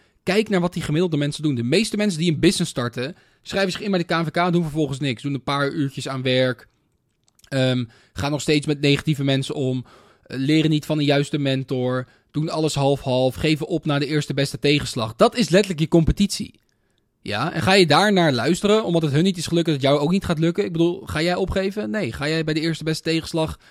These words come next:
opgeven? Nee. Ga jij door waar anderen stoppen? Ja. En, ehm,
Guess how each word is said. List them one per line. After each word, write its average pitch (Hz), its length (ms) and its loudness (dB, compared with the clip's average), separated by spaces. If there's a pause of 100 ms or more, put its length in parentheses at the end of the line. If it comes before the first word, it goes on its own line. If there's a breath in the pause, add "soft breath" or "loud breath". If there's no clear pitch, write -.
(360 soft breath)
opgeven? 160 500 0
Nee. 151 300 0
Ga 156 160 -2
jij 156 320 4
door 151 220 4
waar 151 80 0
anderen 151 240 -2
stoppen? 143 300 -4
Ja. 160 320 -4 (480 soft breath)
En, 135 300 -4
ehm, 131 360 -4